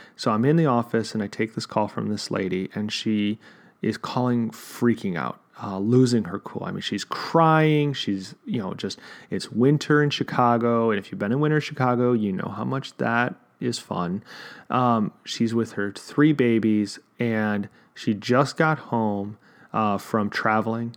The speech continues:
uh, to go see her parents who are, like, I think they were, like, just passed or so-, something happened, family emergency thing. Just got home and put her key in the lock, and the lock, this is an outs-, like,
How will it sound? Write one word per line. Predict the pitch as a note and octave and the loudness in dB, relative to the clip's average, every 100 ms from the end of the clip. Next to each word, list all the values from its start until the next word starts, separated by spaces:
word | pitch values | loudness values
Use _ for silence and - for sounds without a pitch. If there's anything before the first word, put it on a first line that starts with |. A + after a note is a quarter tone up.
| - | -10
uh, | A2 G2+ | -6 -4
to | - | -2
go | A2 G#2+ | 0 0
see | - A2+ | 0 -2
her | F#2+ G#2+ | 0 -2
parents | - _ - B2 A#2+ A#2+ - | -2 _ -8 -2 0 0 -2
who | A2 | -4
are, | G2 | -4
like, | F#2+ G2 _ - - | -6 -8 _ -20 -10
I | G#2 | -8
think | G#2 | -6
they | G2+ | -6
were, | F2+ | -8
like, | G2+ E2 | -8 -10
just | - C3 - | -4 -4 -4
passed | - A#2+ A2+ A2 A2 | -4 0 2 0 -2
or | - | -6
so-, | - C#3+ - - | -6 -6 -10 -10
something | - D#3+ D#3 C#3 A#2+ | 2 4 4 0 -2
happened, | G#2 G2+ G#2 G2+ B2+ C3+ A#2+ | -4 -4 -4 -4 -4 -6 -2
family | C3+ B2+ | 0 0
emergency | G#2+ G2+ G2 F#2+ G2+ | 0 -4 -6 -6 -6
thing. | - G2 G2 - - - - - - | -6 -6 -6 -10 -20 -20 -20 -20 2
Just | D#3+ - | 2 4
got | G3 D#3 | 4 4
home | A2 G2 F#2+ _ _ - - - _ _ _ | 0 -2 -6 _ _ -20 -20 -20 _ _ _
and | C3+ B2+ B2 B2 A#2 A#2 - _ _ - | 2 4 6 6 4 2 -2 _ _ -8
put | - D#3 | 2 4
her | D#3+ | 4
key | E3+ - D3 C3+ | 0 2 2 4
in | C3+ | 2
the | C3 | 0
lock, | A#2+ G2+ F#2+ F2 - _ _ _ - | 0 0 -2 -4 -12 _ _ _ -6
and | B2+ A#2 A2 G#2+ | -2 0 2 0
the | A2 G#2+ | -2 -2
lock, | G#2+ A2 A#2 A#2 | 0 2 0 -2
this | G#3+ B2 G#2+ | -2 -2 0
is | A2+ | -4
an | A2 | -2
outs-, | A2 A2 A2 - | -2 -2 -2 -4
like, | A2+ G#2+ | -4 -4